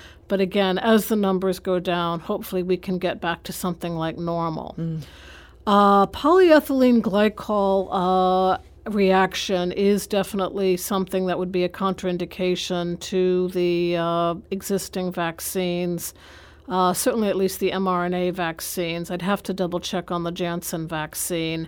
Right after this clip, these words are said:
Speaker 1: Um, I would suggest checking with your doctor if there's something else.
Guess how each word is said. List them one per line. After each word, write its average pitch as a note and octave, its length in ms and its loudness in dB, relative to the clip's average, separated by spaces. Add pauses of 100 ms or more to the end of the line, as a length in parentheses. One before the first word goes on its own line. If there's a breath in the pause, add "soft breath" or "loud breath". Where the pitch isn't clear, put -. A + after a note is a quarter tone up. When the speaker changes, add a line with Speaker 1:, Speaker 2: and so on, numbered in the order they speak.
(640 loud breath)
Speaker 1:
Um, F#3 880 4
I G#3+ 120 2
would A#3 260 6
suggest A3 480 0
checking G#3+ 420 -2
with G3 160 2
your F#3+ 140 2
doctor F#3+ 520 2
if - 180 -4
there's F#3 180 -4
something F#3 420 -2
else. - 580 -4